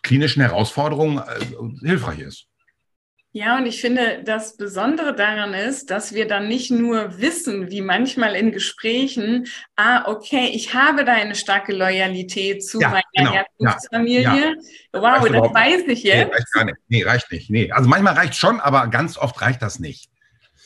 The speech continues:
Speaker 2: Genau.
Speaker 1: Also das ist das Verrückte, dass die, die Erkenntnis alleine z-,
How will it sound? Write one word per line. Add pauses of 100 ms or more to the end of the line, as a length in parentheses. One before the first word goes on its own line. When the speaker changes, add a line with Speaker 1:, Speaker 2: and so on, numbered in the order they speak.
(400)
Speaker 2:
Genau.
Speaker 1:
Also
das
ist
das
Verrückte,
dass
die,
die
Erkenntnis
alleine
z-,